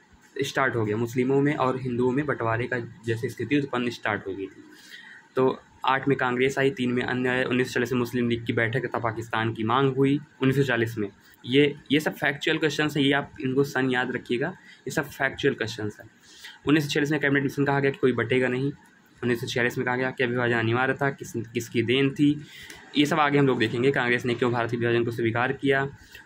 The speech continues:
उन्नीस सौ चालीस से सैंतालीस पाकिस्तान आंदोलन, विभाजन का परिणाम, विभाजन का प्रभाव, सबसे ज़्यादा महिलाओं पर, अधिक प्रभाव महिलाओं पर ही पड़ा, क्योंकि उस time पर एक रेप जैसी घटना और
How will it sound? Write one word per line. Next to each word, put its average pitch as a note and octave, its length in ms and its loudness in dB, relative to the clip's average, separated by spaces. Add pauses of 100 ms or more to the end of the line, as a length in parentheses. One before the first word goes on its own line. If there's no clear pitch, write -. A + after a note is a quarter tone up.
(120)
उन्नीस C3+ 200 4
सौ C#3 60 -2
चालीस C3 260 0
से C3+ 60 -4
सैंतालीस B2 340 -2
पाकिस्तान A#2+ 420 -2
आंदोलन, A#2+ 380 2
विभाजन A#2 340 2
का A2+ 80 -2
परिणाम, B2+ 380 2
विभाजन A2+ 360 0
का A#2 120 -2
प्रभाव, B2+ 440 0
सबसे C3+ 160 -8
ज़्यादा A2+ 240 -2
महिलाओं A2 380 0
पर, D3 240 -2 (500)
अधिक C#3 260 0
प्रभाव C3 300 2
महिलाओं A#2 380 2
पर A2+ 140 -2
ही D3 80 2
पड़ा, C3+ 300 0 (360)
क्योंकि C#3+ 180 2
उस C#3+ 240 2
time C3 200 2
पर C#3+ 260 -2 (1300)
एक - 420 0
रेप C3 240 6
जैसी C3+ 260 2
घटना B2 380 -2
और A#2 500 -2